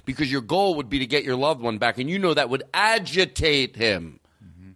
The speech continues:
Speaker 1: So that's my goal. My goal is to not have somebody that could literally get in the office and cause a lot of people pain. These aren't issues.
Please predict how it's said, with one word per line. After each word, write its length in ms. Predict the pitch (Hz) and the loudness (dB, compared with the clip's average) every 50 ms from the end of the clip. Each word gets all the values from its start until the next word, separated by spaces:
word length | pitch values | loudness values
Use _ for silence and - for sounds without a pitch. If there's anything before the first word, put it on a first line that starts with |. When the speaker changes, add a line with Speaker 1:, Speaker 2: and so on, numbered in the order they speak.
| _ _ _ _ _ _ _ _ _ _ _ | _ _ _ _ _ _ _ _ _ _ _
Speaker 1:
So 240 | - - 185 180 180 | -4 2 2 2 4
that's 240 | 185 226 226 - | 4 2 0 2
my 180 | 196 196 180 156 | 2 2 2 4
goal. 200 | 120 123 117 104 | 4 2 2 2
My 160 | 117 151 175 | 4 2 2
goal 240 | 165 156 170 151 139 | 2 4 2 4 4
is 140 | 131 - - | 2 -2 -4
to 80 | 131 | -2
not 220 | 131 143 160 175 185 | 0 2 2 4 4
have 120 | 180 - | 2 2
somebody 340 | - 156 143 135 127 127 127 | 0 -4 -2 -2 -2 -2 -2
that 100 | 104 110 | -4 -4
could 160 | - - 107 98 | -4 -4 -6 -4
literally 460 | 110 127 156 175 180 185 180 170 170 | 0 2 4 4 6 4 4 2 2
get 180 | 139 151 147 | 2 2 2
in 80 | 147 143 | 2 2
the 80 | 139 - | 0 2
office 340 | 120 117 117 - - - | 4 4 2 2 -2 -6
and 100 | 113 107 | -6 -4
cause 200 | 95 117 113 101 | -2 -2 -2 0
a 60 | 107 104 | 0 0
lot 220 | 110 120 143 160 | 2 2 4 2
of 80 | 170 - | 2 0
people 280 | 165 147 - 139 110 | -2 -4 -4 -6 -2
pain. 260 | - - 117 101 95 | 0 0 0 0 -2
These 140 | 107 143 151 | -2 -2 0
aren't 260 | 196 233 269 277 254 | 2 2 2 0 0
issues. 640 | 190 196 185 - - 110 104 85 73 - - - | 0 0 0 0 -2 -4 -6 -6 -8 -10 -16 -20